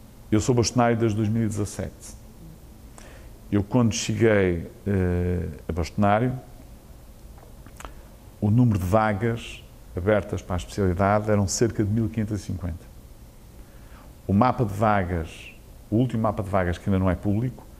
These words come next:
já tem neste momento mais de duas mil e vinte vagas. Ou seja, o número de capacidades formativas nas especialidades, graças a um trabalho conjunto feito pelo Conselho Nacional da Ordem e pelos vários colégios da especialidade,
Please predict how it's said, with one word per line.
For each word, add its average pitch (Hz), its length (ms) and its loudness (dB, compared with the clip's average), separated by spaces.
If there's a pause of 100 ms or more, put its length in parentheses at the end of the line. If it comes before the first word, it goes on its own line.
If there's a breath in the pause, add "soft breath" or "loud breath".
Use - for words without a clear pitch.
(500 loud breath)
já 113 260 2
tem 110 220 2
neste 107 260 0
momento 107 320 -2
mais 101 240 0
de 95 60 -6
duas 101 180 -2
mil 98 240 -2
e 95 40 -2
vinte 92 200 -4
vagas. 73 240 -12 (1120 loud breath)
Ou 87 80 -2
seja, 101 580 0 (160)
o 98 60 -4
número 104 580 4 (140)
de - 60 -18
capacidades 98 600 -2
formativas 92 800 -2
nas 87 160 -6
especialidades, 98 760 -4 (460 loud breath)
graças 104 500 2
a 104 60 2
um 98 60 2
trabalho 104 400 2
conjunto 101 640 0 (120)
feito - 460 2
pelo 101 160 2
Conselho 104 400 0
Nacional 104 380 0
da 101 80 0
Ordem 95 500 2 (400 loud breath)
e - 80 -6
pelos 95 240 -2
vários 95 420 0
colégios 90 320 -2
da 87 100 -6
especialidade, 92 760 -2